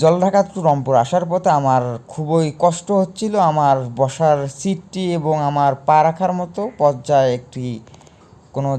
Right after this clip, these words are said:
জায়গা সেরকম ছিল না। পা রাখবো, পাটা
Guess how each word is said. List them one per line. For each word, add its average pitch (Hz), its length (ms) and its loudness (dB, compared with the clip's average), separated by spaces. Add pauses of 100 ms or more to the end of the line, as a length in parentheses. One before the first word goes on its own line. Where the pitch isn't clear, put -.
জায়গা 156 320 6
সেরকম 180 320 0 (100)
ছিল 170 140 0 (140)
না। 92 60 -6 (920)
পা 135 160 6
রাখবো, 165 220 2 (120)
পাটা 156 280 6